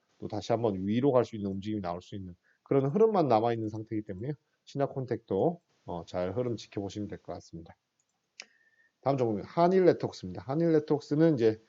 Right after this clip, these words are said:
이거는 가상화폐 비트코인 관련주인데요.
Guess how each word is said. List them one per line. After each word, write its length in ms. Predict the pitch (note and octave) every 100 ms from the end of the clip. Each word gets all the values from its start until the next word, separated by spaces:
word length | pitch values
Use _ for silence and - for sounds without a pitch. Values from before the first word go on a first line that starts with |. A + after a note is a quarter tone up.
| _ _ _ _
이거는 280 | A2 C3+ C3
가상화폐 500 | - B2 E3 D3+ A2
비트코인 460 | - G#2+ - F3+ D#3+
관련주인데요. 760 | C#3+ A#2+ G#2 F#2+ C3 D#3+ F#2+